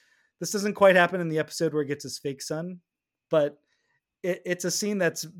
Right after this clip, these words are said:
we've seen a version of before. And so it was interesting for me watching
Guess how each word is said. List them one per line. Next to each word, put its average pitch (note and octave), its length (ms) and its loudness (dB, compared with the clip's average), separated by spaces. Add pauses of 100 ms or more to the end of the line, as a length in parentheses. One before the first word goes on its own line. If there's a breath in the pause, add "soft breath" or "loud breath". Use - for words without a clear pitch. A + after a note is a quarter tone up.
(120)
we've E3+ 200 -2
seen E3+ 380 -4
a D#3 80 -4
version D3+ 380 -4
of D#3 140 -4
before. D3+ 460 -2
And D3 220 -8
so C#3+ 240 -2
it C#3+ 40 -4
was C#3 160 -8
interesting D3 460 -8
for C3+ 140 -12
me C#3+ 180 -6
watching C#3 600 -8